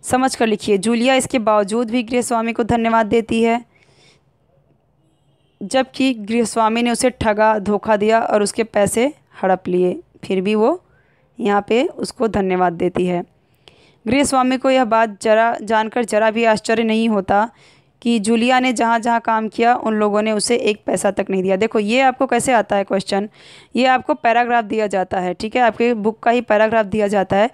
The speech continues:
और उसी में से आपको क्वेश्चन पूछे जाते हैं। वही सारे क्वेश्चन यहाँ पे मैंने लिए हैं, ठीक है, जो आपके ये सारे क्वेश्चन जो आपके वर्कबुक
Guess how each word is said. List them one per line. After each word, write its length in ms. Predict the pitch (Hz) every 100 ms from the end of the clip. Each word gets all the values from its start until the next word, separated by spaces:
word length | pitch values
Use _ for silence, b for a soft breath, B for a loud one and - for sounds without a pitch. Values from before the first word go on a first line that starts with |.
| B B -
और 100 | 226
उसी 340 | 208 214 -
में 120 | 285 262
से 120 | 262
आपको 160 | 247
क्वेश्चन 320 | 240 220 226 214
पूछे 260 | 214 226
जाते 260 | 208 196 233
हैं। 80 | 233
वही 200 | 220 240
सारे 200 | 226 214
क्वेश्चन 320 | - 202 214
यहाँ 140 | 202
पे 80 | 196
मैंने 220 | 220 196
लिए 200 | 185 180
हैं, 120 | 175 175
ठीक 180 | 214 277
है, 140 | 349 - _ _ _ _ _ _ _ _ _ _ _ _ _ _ _ _ _ _ _ _ _ _ _ -
जो 120 | 220
आपके 280 | 233 220 262
ये 160 | 247 254
सारे 260 | 240 226
क्वेश्चन 420 | 240 240 - 247
जो 100 | 233
आपके 380 | 233 220 - 247
वर्कबुक 480 | 226 208 208 208 240